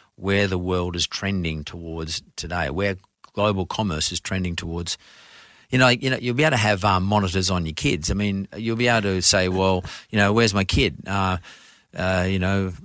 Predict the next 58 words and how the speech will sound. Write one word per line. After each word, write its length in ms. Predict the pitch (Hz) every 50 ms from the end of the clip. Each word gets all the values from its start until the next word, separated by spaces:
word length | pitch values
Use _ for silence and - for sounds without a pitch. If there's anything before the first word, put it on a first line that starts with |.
| 190 -
and 380 | 110 107 - - 110 110 107
the, 340 | 110 104 98 107 110 - -
I 60 | 113
mean, 100 | 110 113
right 220 | 113 131 139 131 82
now 140 | 98 98 98
you 100 | 95 90
can 160 | - 104 98
get 140 | 101 95 87
it 100 | 76 -
sort 220 | - - 92 90
of 180 | 87 82 - - -
on 160 | 95 98 92
their, 160 | 90 85 82 -
if 160 | - 87 -
they're 200 | 92 90 90 87
carrying 340 | - 101 98 90 85 85 90
an 0 |
iPhone 400 | 92 104 - - 92 76 76 73
with 100 | 80 85
them, 140 | 95 95
but 160 | 90 98 - - _ _ _ _ _ _ _ _ _ _ _ _ _ _ _ _ _ _ _ _ -
you 80 | 104
can 140 | 101 117 110
actually 280 | 117 120 - - 107 90
get, 300 | 92 - 110 95 90 - _ _ _ _ _ _ _ _ _
you 100 | - 104
can 100 | 110 110
actually 320 | 117 120 - - 98 90 95 -
put 140 | - - 76
the 60 | 85
sensors 440 | 85 - - 113 113 110 - 98 85
into 160 | 90 87 82
the 120 | 82 76 85
system, 340 | - - 95 - - 87 87
so 220 | - - 95 92
that 180 | 90 87 - -
the 120 | 92 95
iPhones 380 | 95 104 113 - - 92 92 90
will 80 | 87
be 60 | 90
able 80 | 87 82
to 100 | 82 80
censor, 460 | - 98 98 95 87 - 90 87 85 -
and, 200 | - 92 92 87
and 160 | 92 95 90
or 80 | 87 80
Samsungs 480 | 80 - 101 104 104 - 82 90 90
will 80 | 92 104
be 100 | 98 110
able 80 | 107 98
to 60 | 92 -
censor 400 | - 123 120 107 - 101 92 95 - - - - _ _ _
what 200 | - 104 110 -
the 60 | -
kid 140 | 87 - 95
is 120 | 95 92 90
doing. 340 | 127 147 151 - - -